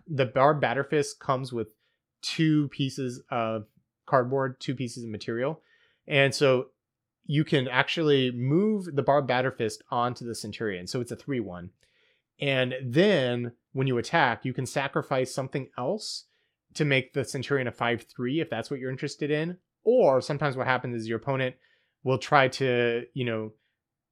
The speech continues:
say, "Well, I'll block with a three three 'cause you have a three one." Um,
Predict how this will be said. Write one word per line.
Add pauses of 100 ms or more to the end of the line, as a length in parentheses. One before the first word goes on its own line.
(340)
say,
"Well,
I'll
block
with
a
three
three
'cause
you
have
a
three
one." (520)
Um,